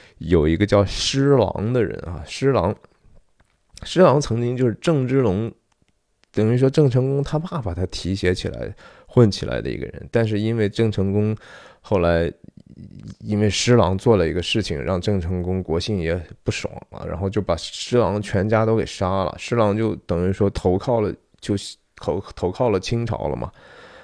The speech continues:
那在晚年的时候，六十多，六十岁左右的时候，然后他正好康熙在想的就是说，“哎，有一些事情我们也许解决一下啊。”然后施琅就成为这个提督，就去打，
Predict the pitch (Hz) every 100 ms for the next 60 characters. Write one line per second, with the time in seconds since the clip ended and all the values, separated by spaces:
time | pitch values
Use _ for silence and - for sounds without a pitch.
0 | - _ - 110 104 101 - 98 87 82
1 | 95 123 113 92 98 135 123 85 69 -
2 | 143 104 85 82 76 - 62 64 73 -
3 | 67 - 62 69 65 - 71 71 - -
4 | - - - _ - - - - 120 107
5 | 58 - - 85 87 - 85 87 82 -
6 | - - 64 65 - 64 - 73 64 62
7 | 69 - 73 - 73 67 52 57 67 82
8 | - 73 87 78 95 123 120 123 85 73
9 | 73 67 82 - 92 87 69 80 80 76
10 | - 69 71 76 82 78 - - 80 101
11 | 92 92 90 92 - 98 - - - 85